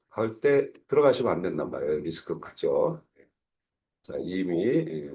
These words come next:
포지션 잡기는 조금 놓쳤고, 자, 보유자들이 수익을 내는 구간이다.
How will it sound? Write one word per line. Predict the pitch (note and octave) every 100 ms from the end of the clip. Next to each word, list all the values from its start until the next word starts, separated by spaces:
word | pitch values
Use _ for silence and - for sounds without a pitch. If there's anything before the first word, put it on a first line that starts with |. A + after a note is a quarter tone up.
| C#2
포지션 | - A#2 A#2
잡기는 | G2 F2 - G2 G#2+
조금 | G2 G#2 A2 G#2+
놓쳤고, | D2 - - - A2+ G2 - _ _ _ _ _
자, | - A1+ - -
보유자들이 | F#2+ A#2 G#2+ F#2+ - - A2
수익을 | A2 - D3 C3
내는 | E2 A2+ G#2+
구간이다. | F2 F2 - E2+ -